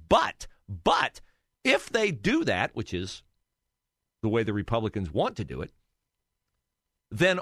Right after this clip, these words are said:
all the Democratic voters are going to be in the same district. And that will result in what? Not enough Democrats to suit Democrats' desires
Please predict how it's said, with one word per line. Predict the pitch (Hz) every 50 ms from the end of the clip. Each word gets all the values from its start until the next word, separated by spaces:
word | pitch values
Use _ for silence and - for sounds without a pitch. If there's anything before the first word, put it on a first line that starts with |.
| - _
all | 180 196 233 269 214
the | 196
Democratic | 147 160 202 190 185 180 - 185 165 160 143 101
voters | - 165 226 - 156 143 131 - -
are | - 135 127
going | 92 113 123 127 127
to | - 120 110
be | 82 78 107 120 131 123 -
in | - 110 107 110 104 - _ -
the | 98 - - -
same | - - - - - 127 147 151 143
district. | 110 311 311 - - - - - - _ - - _ _ _ _ _ _ _ _
And | 120 120 98
that | - 127 151 180 -
will | 165 135 127
result | 120 117 95 90 107 104 113 113
in | 120 127 123 117
what? | 135 233 269 - - _ _ _ _ _ _ _ _ _ _ _ _ _ _ _ _ _ _ _ _ _ _ -
Not | 113 127 117 135 147
enough | 156 165 160 151 - -
Democrats | - 151 160 185 170 - - 113 98 101 123 - -
to | - 120
suit | - - - 135 131 - -
Democrats' | - 123 131 147 135 - - 120 110 107 110 - - -
desires | - - 107 90 - 117 139 180 147 98 80 92 113 -